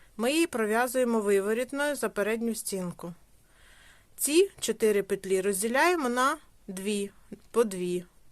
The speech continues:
І пров'язуємо по дві петлі виворітною.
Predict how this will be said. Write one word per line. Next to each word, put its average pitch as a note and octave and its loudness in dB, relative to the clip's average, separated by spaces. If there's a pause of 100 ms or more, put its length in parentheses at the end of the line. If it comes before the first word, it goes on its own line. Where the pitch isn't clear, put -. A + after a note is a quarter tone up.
(720)
І F4+ 2 (200)
пров'язуємо G#3 0 (540)
по A3+ 2
дві G#3 -2
петлі A#3+ -2 (180)
виворітною. G3 0